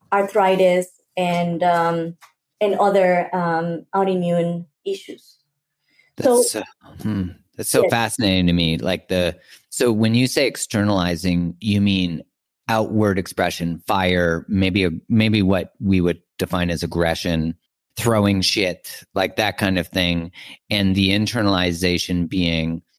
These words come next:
Speaker 2: putting on a smile, but, like, your body is storing it. I, I've, I've always been so fascinated by that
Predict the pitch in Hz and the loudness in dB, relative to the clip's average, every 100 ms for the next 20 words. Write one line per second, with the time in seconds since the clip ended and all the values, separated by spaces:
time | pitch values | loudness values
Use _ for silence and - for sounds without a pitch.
0 | _ 117 104 98 98 95 - 101 104 95 | _ -2 0 2 0 -2 -2 0 0 -2
1 | 78 87 - 95 78 92 87 82 - - | -4 -8 -2 -2 -2 -2 -2 -4 -10 -4
2 | 95 90 82 92 95 95 85 - 107 104 | 0 0 0 0 2 0 -2 -2 0 2
3 | 101 87 85 _ _ 120 127 127 - 123 | 2 0 -4 _ _ -2 -2 -2 -4 -4
4 | 113 - - _ - - - 117 120 135 | -4 -10 -20 _ -20 -20 -6 -4 -2 2
5 | 131 123 101 107 107 110 120 110 104 - | 4 2 2 2 2 2 0 0 -2 -2
6 | 113 107 107 95 95 95 90 - | -2 0 0 0 0 0 0 -4